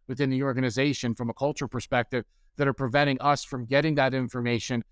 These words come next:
to make those informed decisions? So, I, I don't know. I mean, I just, again, I go back to, you know, the sort of the fundamentals. I go back to, you know, kind of what's going on today and what people are thinking. And I, I just, I don't know what the right answers are, but, um,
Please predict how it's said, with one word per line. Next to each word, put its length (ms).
to 80
make 200
those 200
informed 400
decisions? 640
So, 400
I, 140
I 140
don't 180
know. 180
I 160
mean, 180
I 140
just, 240
again, 240
I 100
go 160
back 360
to, 220
you 120
know, 140
the 240
sort 220
of 60
the 80
fundamentals. 640
I 100
go 140
back 340
to, 260
you 100
know, 120
kind 240
of 40
what's 200
going 260
on 160
today 320
and 80
what 160
people 260
are 60
thinking. 460
And 100
I, 180
I 140
just, 240
I 80
don't 140
know 80
what 100
the 80
right 220
answers 420
are, 340
but, 280
um, 200